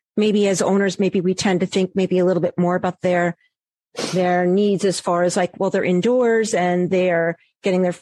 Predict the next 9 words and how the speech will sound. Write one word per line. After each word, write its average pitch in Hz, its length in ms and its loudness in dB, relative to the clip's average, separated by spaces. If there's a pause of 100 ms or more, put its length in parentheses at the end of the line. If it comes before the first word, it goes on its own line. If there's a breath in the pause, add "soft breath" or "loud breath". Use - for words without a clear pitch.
(260)
food 226 400 2
and 185 140 0
they're 175 100 -2
getting, 180 420 0
you 180 80 0
know, 170 120 0
medical 220 360 0
attention, 175 600 -2 (180)
but 185 220 -2